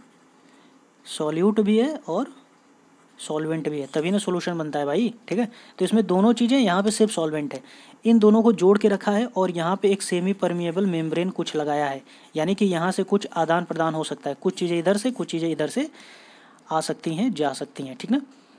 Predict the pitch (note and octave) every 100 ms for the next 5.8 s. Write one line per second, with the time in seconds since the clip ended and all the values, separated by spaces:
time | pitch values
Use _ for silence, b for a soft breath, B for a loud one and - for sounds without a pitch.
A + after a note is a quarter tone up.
0 | B B - C3 C3 D3 - D3+ D#3 E3+
1 | E3+ F3+ D#3 E3+ F#3 F#3 F#3 G3 A3 B3
2 | F3+ D#3 D#3+ D#3+ E3+ E3 E3 D#3+ E3+ G#3+
3 | E3+ F#3+ F#3+ E3 A#3 - D#3 D3+ F3+ -
4 | D3+ D3+ D3 F3 A#3+ C#3+ C#3+ D3 G#3 D#3+
5 | D3+ A#3 A3 D#3+ - D#3+ A3 C#4+